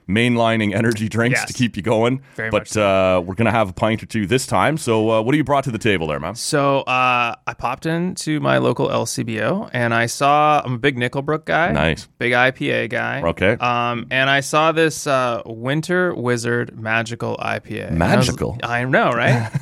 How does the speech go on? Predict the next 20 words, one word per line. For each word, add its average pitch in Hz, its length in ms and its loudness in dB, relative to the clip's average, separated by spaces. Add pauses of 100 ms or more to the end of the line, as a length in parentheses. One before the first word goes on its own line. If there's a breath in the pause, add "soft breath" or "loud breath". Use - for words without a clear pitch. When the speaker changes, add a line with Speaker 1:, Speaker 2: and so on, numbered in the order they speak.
Speaker 2:
And 127 60 -4
it's 131 100 -4
got 151 160 0
dope 113 280 -4
art 107 180 -2
on 113 160 -4
it, 113 100 -2
and - 80 -6
I'm 117 120 0
a 113 60 -6
sucker 113 300 -4
for 107 140 -8
dope 104 260 -6
art. 113 220 -2
So 156 80 -2
I 165 100 2
was 170 100 0
like, 175 280 0
"All 196 80 0
right, 180 240 2